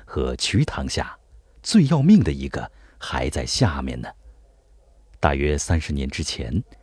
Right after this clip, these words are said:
有一次山崩，尖锐的岩石滚落在江心，使船只无法通过。江面的交通在这带断绝了大约二十年，后来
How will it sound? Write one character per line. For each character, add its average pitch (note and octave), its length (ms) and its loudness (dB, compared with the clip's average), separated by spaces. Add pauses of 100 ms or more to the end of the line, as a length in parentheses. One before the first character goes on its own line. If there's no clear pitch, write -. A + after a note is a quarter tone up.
(140)
有 F2+ 240 6
一 C#3 140 4
次 - 120 -4
山 G2+ 280 2
崩， D3+ 180 4 (480)
尖 G3 300 6
锐 F#3 160 6
的 - 80 -2
岩 D#2 220 2
石 A#2 300 2 (220)
滚 E2 400 2
落 E3 160 2
在 C#2+ 100 -6
江 C2+ 240 -4
心， - 240 0 (360)
使 F2 120 0
船 C#2 240 -4
只 D2 240 -6 (140)
无 A2 260 0
法 - 300 -8
通 C#2 180 -6
过。 - 240 -4 (720)
江 F3 220 4
面 F#3+ 180 8
的 C#2 80 -4
交 C#2 220 -2
通 D2 260 -4 (240)
在 D2+ 160 0
这 D2 180 -2
带 C2 240 -6 (200)
断 C#2+ 260 0
绝 D#2 180 -6
了 C#2 80 -2
大 C2+ 220 -6
约 C2+ 160 -4 (120)
二 C3+ 260 -2
十 D2 180 -6
年， B1 220 -8 (520)
后 - 280 0
来 - 260 -2